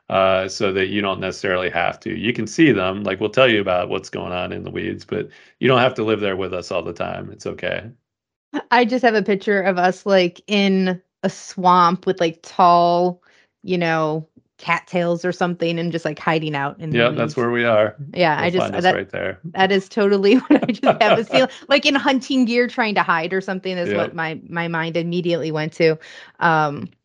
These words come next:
Speaker 2: but is there any other things that are, any other things that we missed that you wanna make sure that we, we get across? Any other points you
Speaker 1: No,
Speaker 2: wanna talk
Speaker 1: I, I
Speaker 2: about?
Speaker 1: think we belabored these points, uh,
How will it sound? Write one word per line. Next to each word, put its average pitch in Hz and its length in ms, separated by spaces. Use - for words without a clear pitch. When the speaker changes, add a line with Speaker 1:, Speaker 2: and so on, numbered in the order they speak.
Speaker 2:
but 269 120
is 277 100
there 311 100
any 403 240
other 480 240
things 440 400
that 196 220
are, 214 260
any 277 160
other 320 340
things 294 180
that 254 100
we 247 120
missed 240 400
that 202 140
you 214 100
wanna 220 160
make 208 160
sure 220 160
that 202 120
we, 190 300
we 185 240
get 202 240
across? 190 460
Any 180 140
other 175 120
points 175 260
you 120 60
Speaker 1:
No, 113 100
Speaker 2:
wanna 107 160
talk - 140
Speaker 1:
I, - 20
I 117 100
Speaker 2:
about? 113 120
Speaker 1:
think 123 180
we 120 140
belabored 107 540
these 104 180
points, 104 500
uh, 101 440